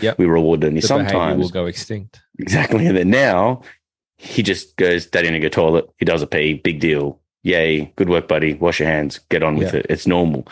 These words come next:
Speaker 2: But
Speaker 1: Yeah.
Speaker 2: now he's like, "Oh, do I get a lolly for this? Oh my God, I'm doing a pee. I'm gonna get a lolly." I'm like, "No, you only get lollies now if you do a poo in the toilet."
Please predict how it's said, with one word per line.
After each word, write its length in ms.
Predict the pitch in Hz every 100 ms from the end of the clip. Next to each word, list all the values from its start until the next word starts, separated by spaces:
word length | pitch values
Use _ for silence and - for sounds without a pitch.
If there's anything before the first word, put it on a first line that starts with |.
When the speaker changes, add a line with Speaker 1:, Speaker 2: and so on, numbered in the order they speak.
| - -
Speaker 2:
But 120 | 87
Speaker 1:
Yeah. 60 | 78
Speaker 2:
now 160 | 92 101
he's 120 | 92
like, 160 | 90 85
"Oh, 80 | 98
do 120 | 90
I 60 |
get 120 | 98 90
a 40 |
lolly 220 | 82 92
for 100 | 98
this? 160 | 110 131
Oh 80 | 143
my 100 | 156
God, 160 | 160
I'm 100 | 160
doing 160 | 151 165
a 40 |
pee. 140 | 165 165
I'm 80 | 160
gonna 100 | 156
get 120 | 151
a 40 |
lolly." 160 | 160 165
I'm 80 | 113
like, 160 | 95
"No, 100 | 98
you 160 | 92 90
only 140 | 101
get 140 | 110 82
lollies 260 | 101 113
now 120 | 90
if 80 | 82
you 40 | 87
do 120 | 85
a 40 |
poo 220 | 80 - 104
in 80 | 85
the 60 |
toilet." 400 | 76 78 67 -